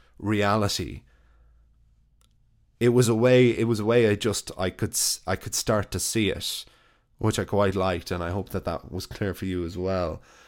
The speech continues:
that Conn can see, that Conley, <clears throat> that they could all hear this voice, but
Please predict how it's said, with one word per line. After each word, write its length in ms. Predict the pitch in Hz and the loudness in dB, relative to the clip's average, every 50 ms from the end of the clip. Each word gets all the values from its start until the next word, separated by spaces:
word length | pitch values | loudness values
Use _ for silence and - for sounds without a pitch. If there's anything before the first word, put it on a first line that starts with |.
| _ _ - | _ _ -8
that 160 | 85 82 - | -8 -8 -8
Conn 360 | - - 123 110 110 107 98 | -6 -4 -2 0 2 0 0
can 160 | 92 - 95 92 | -2 -4 -4 -2
see, 600 | - - - - 107 101 101 90 95 95 - - - - - - - _ _ _ _ _ _ _ _ _ _ _ _ _ _ _ _ _ _ _ - | -2 -2 -2 -2 -2 -2 -2 -2 -4 -6 -6 -10 -18 -20 -20 -20 -20 _ _ _ _ _ _ _ _ _ _ _ _ _ _ _ _ _ _ _ -6
that 140 | - 82 - | -6 -4 -2
Conley, 500 | - - 151 147 143 131 107 92 76 - - _ _ - | 2 4 6 6 6 6 4 4 0 -4 -8 _ _ -6
<clears throat> 140 | 131 160 - - - - - 127 123 | -6 -6 -6 -10 -14 -14 -10 -8 -6
that 240 | 120 110 127 120 117 | -4 0 2 2 2
they 120 | - 120 | 2 2
could 160 | 120 123 117 113 | 2 2 4 6
all 180 | 123 127 120 | 8 6 6
hear 340 | 110 - - 127 123 127 120 | 6 4 0 2 2 2 2
this 200 | 107 110 98 - | 2 0 -2 -2
voice, 580 | - 110 107 110 110 104 80 - - - - - | -4 -2 2 2 2 2 2 -2 -4 -8 -8 -6
but 320 | - - 98 90 - - | -4 -2 -2 -2 -4 -8